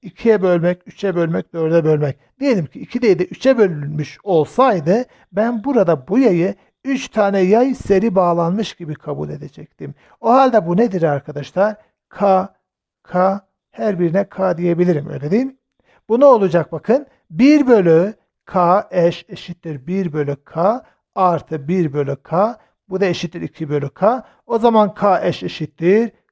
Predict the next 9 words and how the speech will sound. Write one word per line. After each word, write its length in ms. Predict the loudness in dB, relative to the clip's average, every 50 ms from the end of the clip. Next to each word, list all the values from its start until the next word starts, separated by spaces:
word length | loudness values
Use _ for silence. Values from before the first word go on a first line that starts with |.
| _ _
K 320 | _ -2 2 2 2 2 0
bölü 140 | -2 -4 -4
iki 200 | -4 -6 -10 -20
çıktı. 440 | -20 -20 -6 _ 0 0 0 -2 -4 _ _ _ _
Başlangıçta 840 | -2 2 2 4 4 2 0 -2 -2 0 0 -4 -4 -4 -6 -2 -2
benim 220 | 0 -2 -2 -4 -6
eş 280 | -6 -6 -6 -6 -6 -8
değer, 340 | -4 0 2 2 2 0 -2 _ _ _ _ _ _ -8
e, 360 | -6 -4 -2 -2 0 0 -2